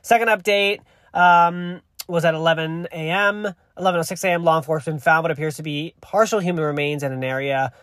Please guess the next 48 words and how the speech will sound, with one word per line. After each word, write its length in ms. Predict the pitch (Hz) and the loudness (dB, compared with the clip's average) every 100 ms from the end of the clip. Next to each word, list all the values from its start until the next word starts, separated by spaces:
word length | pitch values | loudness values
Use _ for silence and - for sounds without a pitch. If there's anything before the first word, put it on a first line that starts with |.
| _ - | _ -2
that 180 | 139 | 0
was 100 | 127 | 0
underwater 720 | 151 139 135 151 151 156 151 | -4 -4 2 4 6 4 0
near 440 | 143 139 131 131 101 | -2 -6 -4 -6 -8
where 440 | 131 131 120 117 | -10 -6 -6 -6
some 200 | 120 131 | -10 -10
belongings 540 | 123 123 123 120 127 117 | -6 -4 -4 -6 -8 -10
believed 360 | 123 123 123 | -8 -8 -8
to 360 | 123 117 113 117 | -10 -8 -8 -8
belong 300 | 120 113 107 | -8 -8 -8
to 80 | 101 | -4
Brian 260 | 117 113 | -4 -4
were 80 | 110 | -8
found, 240 | 131 135 | -8 -6
according 220 | 143 123 120 | -6 -6 -8
to 60 | |
N 80 | 107 | -10
B 100 | 110 | -10
C. 480 | - 247 254 254 233 - _ _ | -2 2 4 2 -2 -12 _ _
Next 320 | 160 185 190 | 2 2 4
update 340 | - 185 180 196 | 2 2 0 -4
was 120 | 185 | -2
at 100 | 175 | 0
eleven 240 | 160 147 | 2 0
fourteen 480 | 131 147 135 - 269 | -4 -6 -6 -6 -2
A 140 | 247 214 | 0 0
M. 160 | 208 | -2
The 140 | 190 165 | 0 0
F 120 | 160 | 0
B 100 | 170 | -2
I 140 | 147 | 0
has 140 | 139 - | 0 -4
finally 340 | 170 175 175 | -6 -4 -6
weighed 240 | 160 151 | -4 -6
in 300 | 151 151 151 131 _ _ _ _ _ _ | -6 -8 -10 -12 _ _ _ _ _ _
themselves 540 | 160 240 226 190 180 | -4 0 4 4 2
on 100 | 175 | -2
what 60 | 170 | 0
the 100 | 156 | 0
heck 140 | 156 | -2
is 60 | 156 | -4
going 220 | 147 143 | -4 -2
down 300 | 147 160 165 | 2 2 0
there, 340 | 170 165 170 165 | 0 2 2 -2
but 140 | 151 | -6
they're 140 | 147 | -6
not 200 | 147 156 | -4 -6
c-, 80 | - | -8